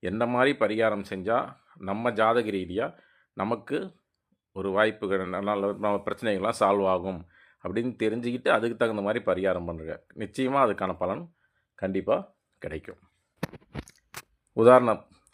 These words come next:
பரிகாரம் உதாரணத்தை பத்தி அடுத்த பதிவுல நான் உங்களுக்கு தெளிவா ஒரே ஒரு விஷயத்துக்கு, ஒ-, ஒரு ராசிக்கு மட்டும் நான் வந்து அடுத்த பதிவுல போடுறேன். அதை நீங்க பார்த்தீங்களாவே, அந்த கிரகம்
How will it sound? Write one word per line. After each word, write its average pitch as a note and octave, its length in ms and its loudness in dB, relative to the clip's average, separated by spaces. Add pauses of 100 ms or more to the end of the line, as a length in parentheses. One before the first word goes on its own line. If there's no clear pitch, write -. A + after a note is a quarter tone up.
(160)
பரிகாரம் G#2 440 4
உதாரணத்தை G2+ 440 0
பத்தி C3 280 -6 (400)
அடுத்த G#2 240 4
பதிவுல G#2+ 380 4
நான் F#2 160 2
உங்களுக்கு G#2 300 -4
தெளிவா G2+ 340 4
ஒரே G2 280 6
ஒரு A2 200 4
விஷயத்துக்கு, G2 460 -4
ஒ-, G2+ 300 0
ஒரு G2+ 220 2 (240)
ராசிக்கு G2 440 4
மட்டும் F2+ 340 -6 (1000)
நான் A2 160 2
வந்து A#2+ 120 2
அடுத்த G#2 240 4
பதிவுல G2 360 2
போடுறேன். F2 360 -6
அதை G2+ 200 -4
நீங்க G#2 220 -4
பார்த்தீங்களாவே, A2+ 640 2 (920)
அந்த G#2+ 320 -2
கிரகம் A#2 400 4